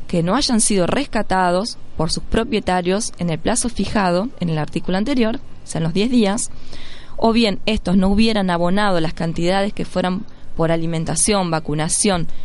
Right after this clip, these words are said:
y otros conceptos, pasarán a la situación de régimen de adopción, quedando a disposición de la protectora de animales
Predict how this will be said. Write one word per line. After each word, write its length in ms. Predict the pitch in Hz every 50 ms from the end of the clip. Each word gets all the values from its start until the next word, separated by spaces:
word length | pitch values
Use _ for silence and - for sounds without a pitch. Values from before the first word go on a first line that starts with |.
| - - -
y 80 | 170
otros 180 | 170 - 196 -
conceptos, 720 | - 226 240 240 - 233 202 - - - 196 208 - - - - - - - - - - - - - - - - -
pasarán 720 | - 311 349 - - 247 208 - 190 196 202 233 254 - -
a 100 | - 190
la 140 | 180 170 175
situación 640 | 185 - 220 214 - 220 226 - - 214 202 214 220
de 100 | 190 160
régimen 380 | - 170 185 - 220 208 196 185
de 80 | 185
adopción, 580 | 175 175 208 - - - - 240 220 220 240 262 - - - - - - - - -
quedando 380 | - 269 262 247 240 254 262 269
a 40 | 262
disposición 760 | 254 247 - - 247 - - 240 - - 214 202 220 285 - - -
de 160 | - 165 156
la 80 | 160
protectora 540 | - - 170 170 - - - 180 180 180 180
de 40 | 180
animales 560 | 185 202 208 220 220 202 170 165 - - -